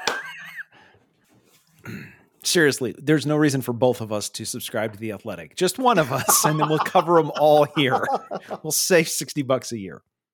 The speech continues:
Speaker 1: Seventy-two, whatever.
Speaker 2: I, I bundled mine into my New York Times subscription.
Speaker 1: A-, as did I, right
Speaker 2: Yep.
Speaker 1: after it renewed.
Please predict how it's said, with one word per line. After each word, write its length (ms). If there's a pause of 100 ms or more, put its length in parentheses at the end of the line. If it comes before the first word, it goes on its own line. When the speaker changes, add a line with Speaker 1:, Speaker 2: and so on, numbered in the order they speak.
Speaker 1:
Seventy-two, 680 (200)
whatever. 520 (560)
Speaker 2:
I, 300
I 200
bundled 440
mine 220
into 180
my 140
New 140
York 220
Times 280
subscription. 520 (680)
Speaker 1:
A-, 40
as 400
did 160
I, 320 (580)
right 420
Speaker 2:
Yep. 80
Speaker 1:
after 220
it 60
renewed. 400